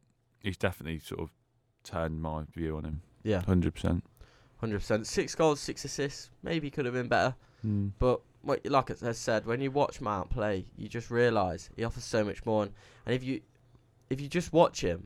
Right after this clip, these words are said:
Speaker 2: my advice would be just for listeners as well, is if you're watching Chelsea, for five minutes, just watch Mason Mount.
Speaker 1: Hmm.
Speaker 2: Just watch some runs he makes and the amount he orchestrates. He's got that ability as well to just tell people where to be and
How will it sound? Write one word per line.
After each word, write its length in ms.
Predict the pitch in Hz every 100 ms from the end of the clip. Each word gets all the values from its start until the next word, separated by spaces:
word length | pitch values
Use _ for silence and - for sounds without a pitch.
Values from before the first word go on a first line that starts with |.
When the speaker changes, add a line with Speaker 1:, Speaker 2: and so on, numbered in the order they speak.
| -
Speaker 2:
my 180 | - 117
advice 440 | 113 143 151 131
would 120 | 98
be 300 | - 113 98
just 540 | 90 87 90 - - - -
for 160 | -
listeners 420 | 110 120 - 104
as 140 | 98 92
well, 260 | 107 98
is 320 | 85 92 - -
if 100 | 110
you're 120 | 123 135
watching 280 | - - 127
Chelsea, 560 | 135 123 123 - 67 - - _ - _
for 160 | -
five 360 | 127 170 165 151
minutes, 360 | 135 101 - -
just 160 | - 123
watch 240 | 156 -
Mason 340 | 135 117 - 110
Mount. 300 | 110 98 82 - _ -
Speaker 1:
Hmm. 220 | 101 90 90 - -
Speaker 2:
Just 160 | -
watch 220 | 139 -
some 160 | - 131
runs 280 | 127 147 143
he 120 | 139
makes 440 | 131 117 98 -
and 300 | 98 98 95 - - _ _ _ - _ - - -
the 100 | 127
amount 380 | 135 143 117 131
he 160 | 135 143
orchestrates. 840 | 143 185 - 156 - 113 98 -
He's 200 | - 120
got 180 | - 147
that 200 | 123 120
ability 480 | 110 139 139 135 113
as 120 | 101
well 220 | 110 113
to 120 | 107 -
just 320 | 92 - -
tell 400 | - 120 123 120
people 380 | 117 110 - 101
where 240 | 101 98
to 160 | - -
be 320 | 104 101 98
and 240 | 95 92